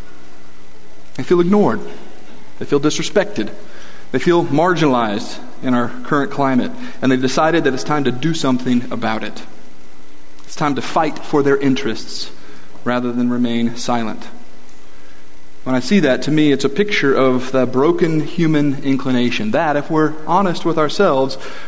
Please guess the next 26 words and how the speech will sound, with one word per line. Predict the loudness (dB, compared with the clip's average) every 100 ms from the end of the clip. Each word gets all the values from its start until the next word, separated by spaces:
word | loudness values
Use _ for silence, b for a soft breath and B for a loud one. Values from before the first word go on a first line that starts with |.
| B 2
we | 4
recognize | 4 2 0 0 0 0
that |
we | 0 2
all | 4 4
share. | 2 2 0 0 -4 -4 -4 -4 -4 -4 B B B B B
When | 0
we | 0
feel | 4 6 6 4
something | 2 0 0 2
being | 4 4 4 2
taken | 0 0 2 2 0 -2
from | 0 0 0
us, | -2 -4 -4 -4 -4 B B B B -2
we | 0
lash | 0 0 0 0
out | 0 0
in | 0
fear | 0 2 4 4 0 B
and | -2 -2
cling | 0 2 2
to | 0
it | -2 -2
by | -4
any | 0 2 2
means | 2 0 0 -2